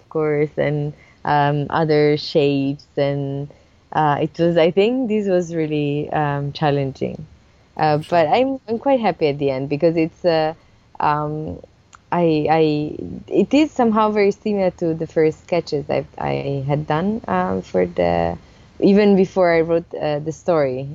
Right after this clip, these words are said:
Speaker 1: Um, I had a character sketch years ago, and, and it, it reminds that, and, and at the same time it evolved with the,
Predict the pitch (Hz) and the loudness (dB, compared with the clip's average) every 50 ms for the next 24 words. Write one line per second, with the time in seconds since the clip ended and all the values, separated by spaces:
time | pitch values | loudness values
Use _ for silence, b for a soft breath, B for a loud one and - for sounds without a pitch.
0 | - - 147 143 139 139 139 143 151 156 160 151 151 147 147 143 139 139 - - | -10 -8 -6 -4 -4 -4 -4 -4 -4 -2 0 0 0 2 2 0 0 0 -2 -2
1 | 156 143 139 143 143 - - 135 139 - - _ - 147 135 135 - - - - | 0 2 2 0 -2 -4 -4 -4 -4 -6 -8 _ -6 -6 -6 -6 -8 -12 -14 -14
2 | b b b b b b b _ 156 156 175 175 165 151 - 127 143 139 131 147 | b b b b b b b _ -2 2 2 2 2 2 -2 -4 -2 0 0 0
3 | 190 - - 143 151 147 147 143 143 131 - - 151 156 156 151 151 - - - | 0 -2 -2 0 0 0 0 0 -2 -2 -2 -2 0 0 0 0 -2 -6 -4 -4
4 | 143 165 - - - 170 170 175 180 196 208 202 202 196 180 - _ - 117 107 | -4 -4 -6 -12 -12 -4 0 2 2 4 4 2 2 0 -2 -2 _ -2 -2 -2
5 | 123 147 - - - 151 156 156 151 139 - 143 156 151 151 151 147 143 143 151 | -2 -8 -10 -6 -4 -2 -2 -2 -2 -2 -2 -2 -2 0 0 0 0 0 -2 -2
6 | 160 165 - - 175 160 160 160 - 165 151 147 147 147 143 135 139 143 - 151 | -2 -6 -2 0 0 2 2 0 -2 -2 -2 0 0 -2 -2 -4 -4 -4 -2 -2
7 | 147 151 143 143 143 147 147 147 147 151 147 143 - 143 135 139 139 143 | 0 2 0 0 0 -2 -6 -8 -4 -4 -4 -2 0 0 0 0 -2 -4